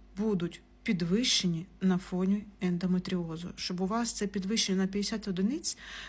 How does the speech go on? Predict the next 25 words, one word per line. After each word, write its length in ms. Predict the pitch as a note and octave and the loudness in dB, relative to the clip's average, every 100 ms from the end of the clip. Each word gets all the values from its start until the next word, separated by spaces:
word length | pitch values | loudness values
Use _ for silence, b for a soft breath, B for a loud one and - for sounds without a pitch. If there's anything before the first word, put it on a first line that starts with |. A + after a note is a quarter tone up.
| B | B
не 160 | G3 F#3+ | 6 6
впадали 880 | F#3+ - - - F#3+ F#3 A#3+ B3 | 4 -10 -14 0 2 2 2 2
ви 180 | G#3+ G#3 | 2 2
в 100 | G3 | 2
відчай 340 | F#3+ F#3+ - F3+ | 2 2 0 -2
після 280 | F3+ - | -4 -4
цього. 380 | F3+ - D#3+ E3 - | -4 -4 -4 -6 -4
Тому 240 | F3 F#3 | 2 2
що 240 | F#3 F#3+ | 2 0
завжди 360 | F#3 A3+ A3+ F#3+ | 0 0 0 0
ви 100 | G#3+ | 0
бачите 380 | G3 G3 F#3+ F3 | 2 0 0 -4
кісту, 520 | - - - C#4+ D4 B B B | -4 -4 -2 -2 -2 B B B
і 80 | G3+ | 0
лікар 280 | A3 G#3 | 0 0
вам 180 | F3+ F3+ | 0 2
каже: 220 | F3+ F3+ | 0 -2
«Та 160 | F3+ C4 | -2 -2
сходіть 360 | B3+ G3 G3 F3+ | 0 0 2 2
же 80 | |
ж, 100 | E3 - | -2 -4
подивіться 440 | E3+ E3+ E3+ G3+ | -4 -2 0 2
онкомаркери», 680 | G3+ G#3 B3+ D4+ D4 A#3+ G#3+ | 0 0 0 0 -2 -2 -2
ви 120 | A3 | 0
отримуєте 640 | G3+ F3+ F3+ F3 E3+ F3 | 0 2 2 2 2 -2